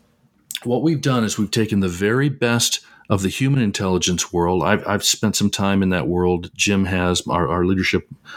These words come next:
all have, actually. We all had T S S C I clearances at one point or another. Um, and, and we've taken the very best of the intelligence world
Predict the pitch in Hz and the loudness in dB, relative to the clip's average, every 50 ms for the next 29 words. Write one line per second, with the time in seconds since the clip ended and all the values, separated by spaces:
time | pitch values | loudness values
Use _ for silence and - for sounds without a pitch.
0 | - - - - 95 101 92 82 80 78 76 76 76 76 - - 85 90 101 - | -20 -10 -6 -2 -2 0 0 0 0 0 0 0 0 -2 0 0 -2 -2 -2 -4
1 | - - - - - - - 92 90 90 90 92 90 95 90 82 80 - 101 95 | -8 -16 -16 -16 -14 -8 -4 -2 0 0 0 0 0 0 -2 -2 -2 -2 0 0
2 | 95 90 - 110 107 - - 98 92 92 87 - 90 85 85 87 85 80 - 85 | 0 0 0 -2 -2 0 0 2 2 2 0 0 0 0 0 0 0 -2 -2 -2
3 | 82 87 - - 92 90 87 - 92 90 90 90 87 80 80 80 80 80 - - | -2 -2 -2 0 0 0 0 0 -2 0 0 0 0 0 0 0 -2 -4 -6 -10
4 | - - - - - - - - - - - _ - 104 101 95 95 92 90 90 | -16 -18 -16 -16 -16 -16 -16 -18 -20 -20 -14 _ -2 -2 0 0 0 0 -2 -4
5 | 92 - _ _ _ - - - - - - - - - - 120 113 107 104 - | -6 -12 _ _ _ -20 -18 -16 -14 -12 -10 -12 -12 -6 -4 -2 0 0 0 -2
6 | - 110 104 104 104 104 - - 120 110 110 101 95 90 104 113 117 95 87 90 | -2 -2 0 2 0 0 0 0 0 0 2 0 0 2 2 0 0 0 -2 0
7 | 104 104 127 143 - - 170 147 135 123 110 107 - 117 110 113 117 104 - 95 | 0 2 2 2 0 0 0 0 0 0 0 0 0 0 0 2 0 0 0 -2
8 | 90 76 - - - - _ _ _ _ _ _ - 98 95 101 110 107 107 110 | -2 -2 -2 -2 -4 -6 _ _ _ _ _ _ -14 -8 -4 -2 0 2 2 2
9 | 107 104 104 104 | 2 0 0 -2